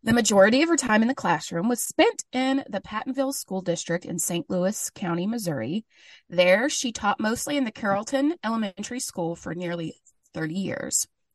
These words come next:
Countless students, faculty, and staff, and even several principals counted on Zuline's wit, charm, and incredible spirit to help see them through their most difficult times. In nineteen eighty-four, Zuline was named the Pattonville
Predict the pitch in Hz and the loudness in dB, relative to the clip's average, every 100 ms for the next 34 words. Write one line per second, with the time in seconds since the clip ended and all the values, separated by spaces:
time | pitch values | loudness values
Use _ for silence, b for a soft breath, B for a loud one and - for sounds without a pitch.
0 | _ - 185 - 202 - - 285 359 320 | _ 0 2 2 -2 -2 2 4 4 4
1 | - 269 269 285 285 285 - 208 196 - | 4 4 4 2 2 0 2 4 2 0
2 | 185 - 466 349 254 240 277 - 196 - | -10 -8 -2 2 2 2 0 2 -2 -2
3 | 170 277 - B B B - 302 320 240 | -4 -6 -6 B B B 2 4 4 2
4 | 196 202 196 175 165 196 269 - 247 202 | 0 -4 -6 -6 -4 -2 -2 -2 -6 -4
5 | 214 226 175 175 - 226 226 285 - - | -4 -6 -6 -8 -8 -6 -4 -4 -4 -4
6 | 170 170 - B B B 190 175 214 226 | -2 -2 -4 B B B -8 -4 -6 -6
7 | - 240 262 254 - 185 180 165 156 - | -8 -4 -4 -4 -6 -6 -6 -6 -8 -10
8 | - - - - 151 58 - - - _ | -12 -18 -18 -12 -12 -12 -16 -18 -18 _
9 | _ _ _ _ _ _ _ 185 185 185 | _ _ _ _ _ _ _ -6 -4 -4
10 | - 208 185 185 196 - 359 294 277 240 | -6 -6 -6 -8 -10 -6 -4 -2 -2 -2
11 | 240 220 226 220 214 185 170 170 151 208 | 0 0 0 0 -2 0 0 0 -2 -2
12 | 190 226 220 220 | 0 0 0 2